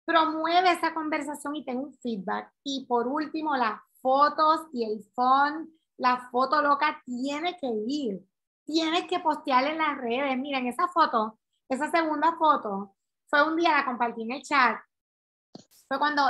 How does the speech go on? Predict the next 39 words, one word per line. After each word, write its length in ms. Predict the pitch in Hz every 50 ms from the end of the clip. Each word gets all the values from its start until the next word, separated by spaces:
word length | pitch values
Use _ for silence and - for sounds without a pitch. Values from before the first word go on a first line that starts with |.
| 247 -
yo 220 | 226 202 262 254 247
te, 300 | 254 262 277 277 - _
recibí 460 | - 262 277 277 - _ - 302 285 285
la 140 | 285 285
guagua 240 | 285 277 277 285 285
por 160 | 285 277 269
primera 340 | 269 262 254 247 247 254 269
vez. 380 | 269 262 240 214 208 208 - - _ _ _ _ _ _ _ _ _ _
Todo 420 | - 359 359 359 392 403 415 427
el 80 | 427 427
corillo 360 | 403 370 359 359 339 330 339
de 120 | 330 311
consultoras 800 | 311 277 269 269 269 - 254 247 226 - 294 294 294 269 254 254
salieron 600 | - 262 240 240 247 247 262 277 311 320 294 269
al, 100 | 254 247
al, 300 | 240 247 - 226 220 233 -
al, 200 | 226 220 220 - _
al 420 | 226 214 214 202 202 202 220 214 - _
parking 300 | 247 247 240 - 294 294
del 160 | 320 311 302
Metropol 720 | 311 311 294 311 311 320 320 302 277 247 226 226 226 - _ _ _ _ _ _
y 100 | 339 330
se 140 | 330 359 359
querían 320 | 339 320 320 339 339 359
montar 640 | 381 392 370 330 311 - - 302 294 320 349 - -
todas 260 | - 285 285 302 320
en 60 | 320 311
la 100 | 285 269
guagua, 240 | 262 269 269 262
o 40 | 254
sea, 160 | 254 285 269
ni 140 | 262 269 247
cabían. 400 | - 254 254 247 254 262 277 262
Abrimos 400 | 247 240 226 226 233 233 269 302
el 80 | 330 320
baúl, 1000 | 330 339 320 302 277 269 269 262 254 262 254 254 254 247 247 247 247 247 247 _ _ _ _ _ _
no 140 | 269 285 285
sé, 120 | 285 - -
mira, 280 | 262 262 269 277 269